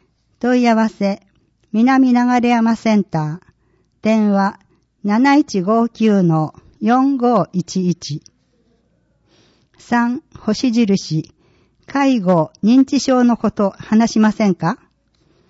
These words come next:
日時、十二月十一日木曜、十三時から十五時。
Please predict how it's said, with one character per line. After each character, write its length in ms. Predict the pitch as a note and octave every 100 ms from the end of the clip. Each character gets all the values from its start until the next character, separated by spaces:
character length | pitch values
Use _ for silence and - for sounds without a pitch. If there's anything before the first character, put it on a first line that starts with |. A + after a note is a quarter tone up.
| _ _ _ _ _ _ -
日 300 | C4+ B3 G3
時、 280 | D#3+ C#3+ - _ _ _ _
十 260 | - B3 C#4
二 160 | C4 C4
月 320 | B3 - G#3+
十 300 | F#3 A#3+ A#3
一 220 | A3 G#3+
日 360 | G#3 - G3+ G3
木 340 | F#3+ F#3 G#3+
曜、 420 | G3 F#3+ F#3 F#3+ - _ _ _
十 180 | - C4+
三 300 | C4+ C#4+ C4+
時 120 | A3
か 140 | - E3+
ら 220 | D#3+ D3
十 320 | F3+ A#3 G#3
五 160 | D#3+ F#3
時。 240 | D#3+ D3